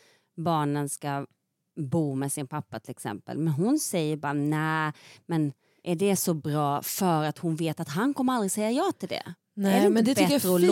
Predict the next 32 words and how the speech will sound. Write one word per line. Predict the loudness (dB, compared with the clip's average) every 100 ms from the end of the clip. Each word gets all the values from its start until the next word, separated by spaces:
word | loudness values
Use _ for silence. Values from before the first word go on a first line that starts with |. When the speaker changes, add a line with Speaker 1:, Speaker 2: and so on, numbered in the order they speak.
| 6 4
Speaker 1:
att |
Speaker 2:
fint. | 0 -2
Speaker 1:
låta | -2 -2 -6 _ _ _
Speaker 2:
Ja. | -2 2
Speaker 1:
dem | 4 4 2
få | 0
nej | 0 0 -2
från | -6 -6 -4
pappan | -6 -6 -8 -8
då? | -10 -14 _ -8
Speaker 2:
För | -2
på | 0
något, | 0 -2 _ -8
på | -2
något | 0 0
vis | 2 2
är |
det | 2
så | 2
här | 2 2
att |
när | -2 -4 0
hon | 2 2 2
håller | 2 0
på | -2
och | -4
skyddar | -4 -2 -4
och | -2
skyddar | -4 -4
och | -4
skyddar, | -4 -4
men | -4